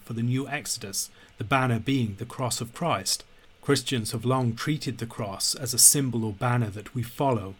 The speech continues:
or gather under. Jesus is the personal expression of the love of God, the source of salvation to all who will believe in him. He comes to bring deliverance and life, but his coming also provokes judgment.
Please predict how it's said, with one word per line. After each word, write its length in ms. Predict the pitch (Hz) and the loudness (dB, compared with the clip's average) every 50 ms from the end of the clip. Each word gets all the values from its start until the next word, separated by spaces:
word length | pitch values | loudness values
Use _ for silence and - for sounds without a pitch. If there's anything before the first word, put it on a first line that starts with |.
| - - | -10 -6
or 100 | 120 117 | -4 -4
gather 360 | 101 131 127 123 123 120 120 | 0 2 2 2 2 2 0
under. 420 | 110 110 104 104 98 95 92 92 - - - _ _ _ - - - - | -4 -4 -6 -8 -10 -10 -12 -14 -18 -20 -20 _ _ _ -20 -20 -10 0
Jesus 420 | - 165 208 214 185 196 165 - | 4 6 6 6 6 4 2 2
is 160 | 147 151 131 - | 0 -2 -2 -2
the 100 | - - | -4 -8
personal 640 | - - - 147 147 143 - - 143 131 127 123 | -6 -4 -2 0 0 0 0 -2 -2 -4 -4 -4
expression 680 | 117 113 - - - - 135 127 120 120 - - 113 | -4 0 0 0 2 2 2 2 2 2 0 0 -2
of 140 | 107 101 - | -6 -6 -4
the 100 | - 117 | -2 -2
love 240 | 110 117 120 120 120 | 0 2 2 0 0
of 160 | 113 98 - | -4 -8 -4
God, 380 | - 120 110 98 95 98 - - - - - - - - | -4 -2 -2 -2 -6 -8 -10 -14 -20 -20 -20 -20 -12 -2
the 80 | - 117 | 4 6
source 460 | - - - 160 160 165 156 - - | 6 6 6 6 4 4 4 2 2
of 80 | 127 | 2
salvation 680 | - - - 143 135 120 131 123 120 120 - 113 113 107 | 2 0 2 2 0 2 2 2 2 0 0 -4 -4 -6
to 140 | - 123 - 151 | -6 -8 -2 2
all 260 | 147 151 147 139 123 | 2 4 4 2 0
who 140 | 123 - 127 | -2 -4 -2
will 160 | 120 123 117 | 0 0 0
believe 400 | 120 123 117 113 123 127 120 120 | 0 0 0 2 2 2 2 0
in 100 | 113 98 | -2 -4
him. 240 | 92 107 98 95 - - - - - - - - - | -6 -10 -12 -14 -18 -20 -20 -20 -20 -20 -20 -12 -4
He 120 | - 131 | -4 -2
comes 360 | 120 - 151 143 127 120 117 | 0 2 2 4 4 2 2
to 100 | - 135 | 0 -2
bring 280 | 120 131 135 131 123 120 | 0 0 2 4 4 2
deliverance 680 | 113 120 117 123 135 113 113 113 110 101 95 - - | 4 4 2 2 2 2 0 -2 -4 -2 -4 -4 -2
and 120 | 117 110 | -2 -2
life, 360 | 117 135 143 110 92 92 - - - - - - - - - | 0 0 0 0 -2 -4 -12 -16 -20 -20 -20 -20 -20 -8 -2
but 120 | - 151 - | -2 0 0
his 140 | 143 127 | 0 -2
coming 400 | - - - 175 190 175 135 120 120 131 | -2 0 2 4 4 4 4 2 0 2
also 420 | 175 175 180 165 - - 135 123 | 2 4 4 2 2 0 0 -2
provokes 540 | 117 120 - 123 101 123 120 117 117 - - | -2 -2 -4 -4 0 0 0 0 -2 -4 -6
judgment. 580 | - - 123 117 113 - 113 104 98 - - | -2 0 0 0 0 -2 -6 -8 -10 -10 -14